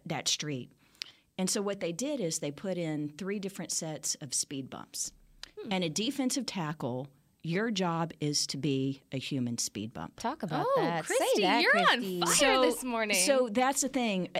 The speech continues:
Speaker 1: Hankins, you, you talk about, Jess, about the, the stat line. Is it
Speaker 2: Yeah.
Speaker 1: and, and Aisha talks about doing all the trash, right? And that's what it is. You're, you're not gonna make every tackle. You cannot measure a defensive tackle's worth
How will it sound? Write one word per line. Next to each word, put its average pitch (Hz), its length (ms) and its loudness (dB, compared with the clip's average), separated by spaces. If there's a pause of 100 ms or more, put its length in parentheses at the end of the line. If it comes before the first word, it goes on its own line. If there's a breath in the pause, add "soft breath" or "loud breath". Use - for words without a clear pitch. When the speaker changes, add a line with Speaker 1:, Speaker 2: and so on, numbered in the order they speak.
(100)
Speaker 1:
Hankins, 262 520 2
you, 208 240 0
you 220 140 2
talk 247 260 -2
about, 220 340 -2
Jess, 196 300 0
about 180 420 -2
the, 165 280 0
the 165 100 -4
stat 202 400 -2
line. 143 500 0
Is 156 140 0
it - 160 -4 (380 loud breath)
Speaker 2:
Yeah. 269 400 2
Speaker 1:
and, - 20 -20
and 180 400 0 (220)
Aisha 196 340 0
talks 190 300 -2
about 165 380 0 (180)
doing 185 220 2
all 170 120 2
the 160 100 -4
trash, 151 640 -2
right? 165 320 0 (320 loud breath)
And 190 140 2
that's 247 240 0
what 233 140 0
it 185 100 0
is. 151 240 0
You're, 247 320 0
you're 202 160 0
not 262 240 0
gonna 214 160 -2
make 180 320 0
every 160 160 -2
tackle. 151 340 -4
You 175 160 -2
cannot 269 480 -2
measure 175 560 -2
a 165 60 -4
defensive 151 500 -4
tackle's 143 520 -6
worth 143 320 -2